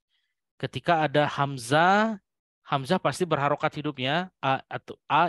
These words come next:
I atau U ya. Hamzah bertemu dengan alif, atau hamzah bertemu dengan ya sukun, hamzah bertemu dengan wawu, maka ini disebut mad badal. Nah, kita bacakan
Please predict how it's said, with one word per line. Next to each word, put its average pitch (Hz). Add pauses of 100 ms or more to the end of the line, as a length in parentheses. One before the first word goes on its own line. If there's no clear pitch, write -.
I 151
atau 135
U 147
ya. 120 (640)
Hamzah 156 (480)
bertemu 151
dengan 143
alif, 160 (160)
atau 147
hamzah 165
bertemu 151
dengan 139
ya 139
sukun, 160
hamzah 135
bertemu 147
dengan 147 (500)
wawu, 135
maka 123
ini 156
disebut 147 (400)
mad 143
badal. 127 (1400)
Nah, 123 (800)
kita 180
bacakan 196